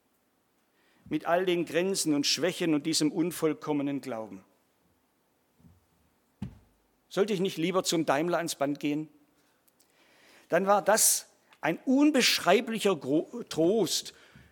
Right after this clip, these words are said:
die schlichte Antwort von Jesus zu glauben, du tust das hier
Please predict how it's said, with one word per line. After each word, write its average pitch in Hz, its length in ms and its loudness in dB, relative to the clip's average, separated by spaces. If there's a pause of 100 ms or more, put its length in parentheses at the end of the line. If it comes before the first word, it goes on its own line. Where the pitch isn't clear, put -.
(720)
die 175 100 -6
schlichte - 480 0
Antwort 233 320 2
von 208 180 4
Jesus 214 460 0
zu 185 160 4
glauben, 196 480 4 (160)
du 202 160 2
tust 240 420 2
das 208 200 4
hier 233 440 2